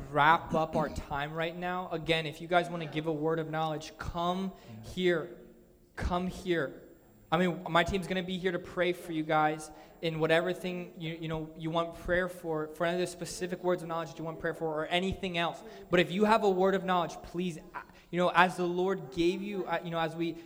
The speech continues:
prayed for an impartation, you know, allow activation through that. We're gonna have the mic here for you to say on the mic.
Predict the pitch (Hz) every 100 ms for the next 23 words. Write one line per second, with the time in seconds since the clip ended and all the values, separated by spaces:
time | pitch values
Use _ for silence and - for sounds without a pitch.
0 | - - 202 202 202 190 185 - 185 185
1 | 180 170 160 - - - 170 170 - -
2 | 156 160 185 170 - 175 175 180 160 165
3 | 156 165 - 160 160 156 160 160 170 156
4 | 175 165 160 165 175 - 185 175 - 165
5 | 156 - - 175 170 165 160 156 156 156